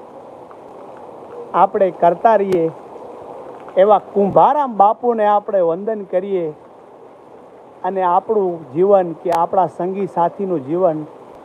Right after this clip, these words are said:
લાંબુ આયુષ્ય આપે એવી ભગવાન પાસે પ્રાર્થના કરીએ.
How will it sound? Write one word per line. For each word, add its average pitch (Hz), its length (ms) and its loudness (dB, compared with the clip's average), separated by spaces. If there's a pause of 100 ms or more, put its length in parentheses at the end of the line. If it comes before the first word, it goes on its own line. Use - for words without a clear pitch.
(260)
લાંબુ 156 440 4
આયુષ્ય 180 380 2
આપે 156 400 -2 (1400)
એવી 180 180 -2
ભગવાન 147 420 0
પાસે 165 340 -4
પ્રાર્થના 160 460 -2
કરીએ. 151 460 -2